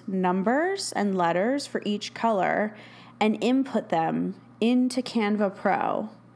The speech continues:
And then all of your colors for your brand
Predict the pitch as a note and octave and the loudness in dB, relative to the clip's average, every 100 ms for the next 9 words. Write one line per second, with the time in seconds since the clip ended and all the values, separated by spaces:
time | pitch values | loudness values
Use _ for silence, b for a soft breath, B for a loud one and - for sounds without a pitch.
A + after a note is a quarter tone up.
0 | B B B B G#3 A3+ A#3 A3 G#3 G#3 | B B B B 0 2 4 4 2 -2
1 | - G#3 B3+ C#4 C#4 A3+ A3+ A3 - G#3+ | 2 4 4 2 0 2 0 0 0 2
2 | A3+ A#3 - G#3 F#3+ F#3 F#3 F3+ F3+ G#3 | 2 -2 -2 0 0 0 0 2 2 2
3 | C4+ C#4 | 2 -2